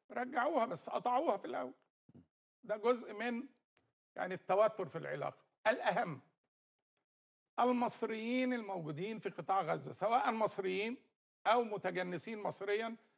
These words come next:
واحدة ست مصرية متجوزة واحد فلسطيني وجابت لأولادها جنسية وهكذا، وعددهم يفوق ما بين تلاتين إلى أربعين ألف، وبعض التقديرات أكتر من كده. أنا عشان مصري أروح من أي بلد أنا فيها،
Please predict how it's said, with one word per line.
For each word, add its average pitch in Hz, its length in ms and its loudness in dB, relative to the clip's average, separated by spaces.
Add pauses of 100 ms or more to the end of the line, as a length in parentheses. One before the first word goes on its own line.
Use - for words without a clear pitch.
(140)
واحدة 190 240 0
ست 220 260 -2
مصرية 196 380 0
متجوزة 185 440 2
واحد 185 180 2
فلسطيني 220 500 -6
وجابت 196 360 0
لأولادها 185 500 -2 (300)
جنسية 196 460 0
وهكذا، 202 540 0
وعددهم 202 680 2
يفوق 208 520 -4 (280)
ما 196 80 -6
بين 208 240 0
تلاتين 196 400 -2
إلى 175 220 -2
أربعين 175 380 -6
ألف، 208 240 0
وبعض 180 340 2
التقديرات 180 600 -2
أكتر 175 280 -4
من 143 140 -14
كده. - 220 -14 (1120)
أنا 277 140 4
عشان 254 280 2
مصري 254 460 0
أروح 233 440 6
من 208 160 -10
أي 240 260 0
بلد 233 300 2
أنا 208 140 2
فيها، 185 360 -8